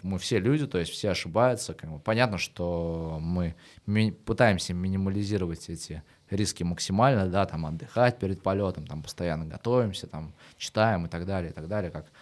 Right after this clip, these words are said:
вот щас там раб-, работаем, там, когда со стажерами, да, А, люди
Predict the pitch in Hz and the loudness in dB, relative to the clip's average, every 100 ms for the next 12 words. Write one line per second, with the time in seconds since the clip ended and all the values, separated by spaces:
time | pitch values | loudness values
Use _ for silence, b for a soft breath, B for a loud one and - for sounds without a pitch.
0 | B B 90 90 - 78 78 80 92 - | B B -8 -6 -4 -6 -4 -4 -4 -6
1 | 92 95 107 85 78 73 85 80 - 95 | -4 -2 -4 -4 -8 -8 -8 -8 -8 -2
2 | 101 85 80 101 107 B B B B 87 | -2 -2 -4 -4 -6 B B B B -2
3 | 82 82 101 | 0 0 0